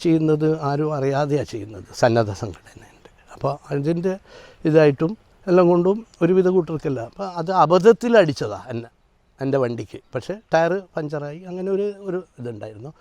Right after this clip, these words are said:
പിന്നെ ഒരിക്കൽ ഉണ്ടായത് ഒരു ഇനി-, കഫേയിൽ വെച്ചിട്ടായിരുന്നു. അതും അത് അവിടെ വേറെ ആരോ ഉണ്ടായിരുന്നു, പട്ടാളത്തിൻ്റെ തലവൻ എന്തോ വന്ന്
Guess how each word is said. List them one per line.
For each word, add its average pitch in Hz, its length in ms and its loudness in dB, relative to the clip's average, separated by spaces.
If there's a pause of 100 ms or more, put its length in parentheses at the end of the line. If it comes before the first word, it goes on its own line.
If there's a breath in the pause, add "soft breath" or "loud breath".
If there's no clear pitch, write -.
(460 soft breath)
പിന്നെ 170 300 -2
ഒരിക്കൽ 208 260 0
ഉണ്ടായത് 185 360 0
ഒരു 190 200 0
ഇനി-, 180 180 -4 (260)
കഫേയിൽ 170 460 4
വെച്ചിട്ടായിരുന്നു. 104 560 -12 (320)
അതും 135 200 -4 (680 soft breath)
അത് 143 100 -4 (120)
അവിടെ 165 160 2 (100)
വേറെ 190 260 8
ആരോ 196 140 6 (120)
ഉണ്ടായിരുന്നു, 131 460 2 (240)
പട്ടാളത്തിൻ്റെ 127 680 -4
തലവൻ 98 280 -10 (680)
എന്തോ 123 240 -4
വന്ന് 110 140 -12